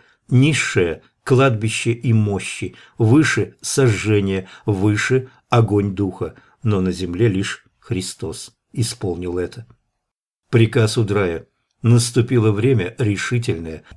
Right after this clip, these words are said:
но не таю источник мужества. Фура скрипит колёсами, удумаю новую смазь. На льду человеческих отношений нужно ковать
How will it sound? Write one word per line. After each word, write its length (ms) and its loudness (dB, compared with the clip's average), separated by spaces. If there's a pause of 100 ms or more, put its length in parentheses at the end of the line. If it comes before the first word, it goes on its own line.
(440)
но 400 4
не 180 4
таю 440 2
источник 800 -4 (140)
мужества. 720 -2 (440)
Фура 580 2
скрипит 580 0
колёсами, 680 0 (280)
удумаю 680 6
новую 520 2
смазь. 560 -8 (340)
На 180 4
льду 240 4
человеческих 720 0
отношений 580 -2
нужно 300 -4
ковать 460 -2